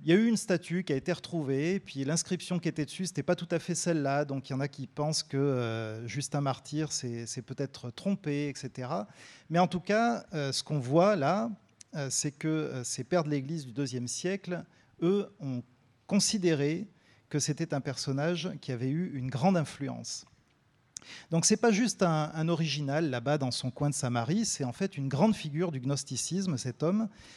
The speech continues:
autrement dit donc de l'ésotérisme. Et le texte nous le dit aussi en fait, puisqu'il nous dit : « Simon stupéfiait le peuple de Samarie. » Il nous dit que les gens du plus petit jusqu'au plus grand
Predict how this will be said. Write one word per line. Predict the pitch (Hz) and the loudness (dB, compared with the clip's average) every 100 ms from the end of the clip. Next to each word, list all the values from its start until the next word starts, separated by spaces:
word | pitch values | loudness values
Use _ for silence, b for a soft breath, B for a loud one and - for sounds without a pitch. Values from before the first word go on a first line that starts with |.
| B | B
autrement | - 135 143 131 | -6 -4 -4 -4
dit | 127 190 | -4 -4
donc | 147 127 | -4 -2
de | |
l'ésotérisme. | 127 131 147 - 131 120 104 117 127 _ B B B B B B B | -2 0 -2 -2 -2 -4 -6 -10 -14 _ B B B B B B B
Et | 160 | 6
le | 170 | 6
texte | 170 240 240 - 165 139 139 | 6 4 2 0 2 2 2
nous | 151 147 | 2 2
le | |
dit | 147 214 | 4 4
aussi | 160 - 233 | 4 0 -2
en | 175 | -4
fait, | 117 127 - - - - _ | -6 -10 -10 -14 -16 -18 _
puisqu'il | - 139 - 165 | -6 -4 0 2
nous | 147 | 2
dit : « | 135 202 240 | 2 2 4
Simon | - 185 175 226 | 4 2 2 2
stupéfiait | 220 - - 262 262 208 - - 247 220 | 0 -2 -2 0 2 0 -2 -4 -2 0
le | 151 | -2
peuple | - 180 151 | -2 -4 -4
de | 139 | -4
Samarie. » | 139 - 147 135 123 127 _ _ B B B B | -2 -2 -2 -2 -6 -10 _ _ B B B B
Il | 147 | 2
nous | 160 | 4
dit | 156 226 | 4 2
que | 175 | 4
les | 160 | 6
gens | 139 196 226 | 6 4 2
du | 143 | -2
plus | - - 285 | -6 0 0
petit | - 247 - 233 180 | 0 -4 -2 0 0
jusqu'au | - 247 - 220 | 2 2 4 0
plus | - 185 | 0 0
grand | 151 139 196 202 | -2 -2 -2 -6